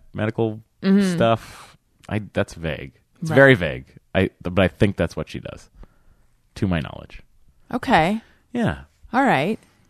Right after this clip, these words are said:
Speaker 2: I was gonna say they obvi-, they don't have any, like, retirement or anything like that, it sounds like.
Speaker 1: It sounds like they've blown through it to me.
Speaker 2: Mm-hmm. On
Speaker 1: Or if
Speaker 2: what?
Speaker 1: they, hopefully they haven't.
Speaker 2: On what? They're layabout kids?
Speaker 1: Yeah. That's, that's from what I can tell.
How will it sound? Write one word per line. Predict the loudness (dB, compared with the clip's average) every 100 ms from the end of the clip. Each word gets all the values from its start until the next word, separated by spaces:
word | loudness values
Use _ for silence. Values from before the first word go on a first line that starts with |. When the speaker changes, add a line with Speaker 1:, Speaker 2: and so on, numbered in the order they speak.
| _ _ _ -2
Speaker 2:
I | 2
was | 2
gonna | 4 2
say | 2 2 2 2
they | 2
obvi-, | 0 0 0
they | 0
don't | 0
have | 0 0
any, | 0
like, | -2 -2
retirement | -6 -4 -2 0 -2 -4
or |
anything | -6 -6
like | -6 -6
that, | -4 -4
it | -6
sounds | -6 -8 -8
like. | -10 -10
Speaker 1:
It | -2
sounds | 0 4
like | 2 2
they've | 0
blown | 0 -2 -2
through | -4
it | -6 -4
to |
me. | -2 0 -2 _ _ -6
Speaker 2:
Mm-hmm. | -2 -2 -4 -8 -12 -6 4
On | 6
Speaker 1:
Or | 8
if |
Speaker 2:
what? | 8
Speaker 1:
they, | 4
hopefully | 4 4 4 4
they | 4 2
haven't. | 0 0 -2 2
Speaker 2:
On | 4
what? | 6 6
They're | 4 0
layabout | 2 2 2 2 0
kids? | -2 -4 -4 -6 -4
Speaker 1:
Yeah. | 4 4 2 -8 _
That's, | -10 -10 -6
that's | -6 -6 -12 -18 -20 _ _ _
from | -4 0
what | 2
I | 0
can | -2 -8
tell. | -8 -10